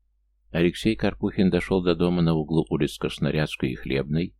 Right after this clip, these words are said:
вошел в него, поднялся на второй этаж и постучался в одну из дверей на площадке.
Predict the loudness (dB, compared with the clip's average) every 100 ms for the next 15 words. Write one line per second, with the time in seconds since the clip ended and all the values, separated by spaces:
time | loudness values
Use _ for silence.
0 | _ -4 -2 2 4 4 4 4 2 0
1 | 0 -2 -2 -4 -6 -4 -4 -4 -4 -4
2 | -4 -6 -8 -4 -2 -4 -2 -4 -2 -2
3 | 2 0 0 0 0 -2 -2 -2 -4 -6
4 | -10 -12 -20 -20